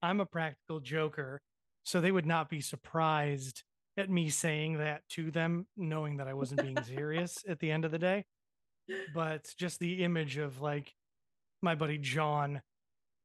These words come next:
Speaker 1: who has a gorgeous mane of hair, just
Speaker 2: <laughs>
Speaker 1: long hair. He has tied back, well, until recently he just cut it off, but,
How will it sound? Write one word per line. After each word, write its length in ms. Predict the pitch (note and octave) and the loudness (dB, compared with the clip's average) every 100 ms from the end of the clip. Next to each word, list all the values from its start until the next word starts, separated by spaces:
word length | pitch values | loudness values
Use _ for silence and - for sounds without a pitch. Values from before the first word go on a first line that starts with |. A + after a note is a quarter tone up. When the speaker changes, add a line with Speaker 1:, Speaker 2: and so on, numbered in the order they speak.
| _ | _
Speaker 1:
who 140 | - D#3+ | -2 2
has 420 | D#3+ D3+ D3 - _ - | 2 0 -4 -8 _ -6
a 120 | A3 F#3 F3+ G#3 D#3+ _ D3 | -2 -2 -4 -8 -10 _ -8
gorgeous 760 | E3+ E3+ F3 E3 C3 C#3+ A#2+ D#3+ | 0 4 4 2 0 -4 -4 -2
mane 420 | D#3 D3 C#3+ C3+ | 0 0 -2 -4
of 140 | B2+ | -6
hair, 300 | G#2 C#3 C3 D#3 - | -2 -2 2 0 0
just 180 | D3+ - | -4 0
Speaker 2:
<laughs> 0 | |
Speaker 1:
long 600 | E3 E3 F3+ F#3 F#3 F#3 | 2 6 8 8 8 6
hair. 440 | D#3+ E3 D#3+ D#3 D3+ - _ _ _ - - _ _ _ D#3 | 4 2 2 0 -2 -10 _ _ _ -14 -14 _ _ _ -6
He 80 | |
has 200 | D#3 C#3+ - | -4 -4 -8
tied 340 | - E3 D#3+ D#3 | 0 2 2 2
back, 240 | D3 E3 | 0 2
well, 80 | G#3 | 2
until 220 | F3+ F#3 | 2 2
recently 320 | E3+ E3 D3+ | 2 0 -2
he 60 | D3 | -4
just 160 | D3+ - | -6 -4
cut 160 | D3+ | -2
it 60 | D3 | 0
off, 160 | C3+ | -2
but, 120 | E3+ | -4